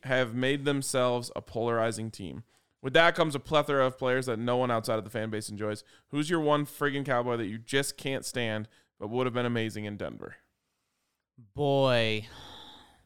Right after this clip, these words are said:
Speaker 2: I just feel like all those guys I can't stand.
Speaker 1: I like Dak. <laughs>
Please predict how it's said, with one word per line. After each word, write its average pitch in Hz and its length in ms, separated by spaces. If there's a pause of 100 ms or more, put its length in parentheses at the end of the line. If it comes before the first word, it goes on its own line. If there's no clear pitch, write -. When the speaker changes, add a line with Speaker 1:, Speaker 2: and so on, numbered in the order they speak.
(340)
Speaker 2:
I - 160
just 175 220
feel 196 180
like 170 220
all 147 200
those 139 220
guys 98 260
I 104 100
can't 98 260
stand. - 420 (880)
Speaker 1:
I 110 60
like 143 220
Dak. 110 420 (460)
<laughs> - 120